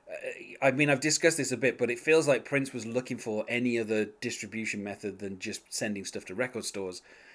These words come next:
And, you know, some of that succeeded with, you know, the, the M P G Music Club, but, you know, this was, like, kind of a failure that, <laughs> that ended up, I think, souring a lot of Prince fans for a few years after this.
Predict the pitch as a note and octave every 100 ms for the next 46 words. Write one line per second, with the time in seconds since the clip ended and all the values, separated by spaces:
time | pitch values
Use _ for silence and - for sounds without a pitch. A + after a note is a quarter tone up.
0 | - _ A2+ C3 C3 C3+ F3 B2+ B2+ F3+
1 | F3+ C#3 C3 - G#2+ - A2 G#2+ A2+ B2
2 | G#2+ G#2+ A2+ F#2+ F#2 A2 G2+ F2 A2+ G#2
3 | G#2+ A2 G2+ G2 G#2+ A#2 - G#2 F#2 G#2+
4 | - - - - _ - B2 A#2+ G2+ C3+
5 | C3+ A#2+ - - A2 G#2+ A#2+ G2+ G2+ -
6 | A#2 A2 G2 F#2+ G#2 - - - F3+ -
7 | C#3 D#3+ D3+ D3+ C#3 B2+ - - C#3+ -
8 | C#4 E3+ - - - F3+ F#3+ F3+ D#3+ D3
9 | C#3+ B2 D#3+ D3 - A#2 A2 - A2+ G#2
10 | - A#2 A2 A2 G2+ A2 B2+ F#2+ F2+ E2+